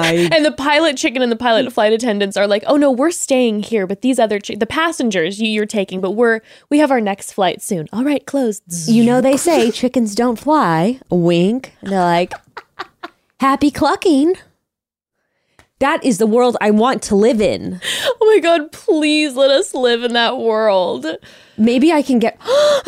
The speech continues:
Speaker 1: gonna look on OfferUp and, like, see if I can find an old Barbie plane, and I'll take pictures of them on the airplane and be like,
Speaker 2: Aw.
Speaker 1: "Our chicks just landed."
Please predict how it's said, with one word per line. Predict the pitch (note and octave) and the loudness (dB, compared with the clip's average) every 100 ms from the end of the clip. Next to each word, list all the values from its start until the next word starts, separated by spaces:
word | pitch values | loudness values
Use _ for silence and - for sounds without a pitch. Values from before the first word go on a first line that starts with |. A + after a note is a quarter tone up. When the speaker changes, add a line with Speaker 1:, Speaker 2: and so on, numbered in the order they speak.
| D#4+ | 2
Speaker 1:
gonna | C#4+ | 2
look | C4+ | 2
on | C4 | -2
OfferUp | - F#3+ - A3 A3 | -2 -4 0 -2 0
and, | G3 | -4
like, | F3 | -4
see | - | -2
if | G#3 | -2
I | G3 | -2
can | F#3+ | -4
find | F3+ F#3 | -2 -2
an | F#3 - | -2 -4
old | F#3 F3 | -6 -2
Barbie | E3+ E3+ F#3 | 0 0 0
plane, | E3 - D#3+ E3 G#3 - | -4 -6 -4 -2 -2 -2
and | F3+ | -2
I'll | F3+ | -2
take | - F3+ - | -2 -4 -4
pictures | - - G3 F3+ E3 | -8 -6 -4 -2 -2
of | E3+ | -6
them | F3 F3 E3+ - | -2 -2 -2 -4
on | F3 F3+ | -4 -4
the | E3+ | -2
airplane | E3 D4 C#4 | -2 0 0
and | A#3+ | 0
be | A3 | 0
like, | G#3 | 0
Speaker 2:
Aw. | G3+ G3 F#3+ F#3+ | -2 -6 -10 -4
Speaker 1:
"Our | D4+ | -2
chicks | E4 - F#4 - | -2 -4 -6 -4
just | G4 F#4+ | -4 -2
landed." | G4 G#4 A#4+ C5 B4+ G#4+ G#4+ G#4+ | 2 2 2 0 2 2 2 0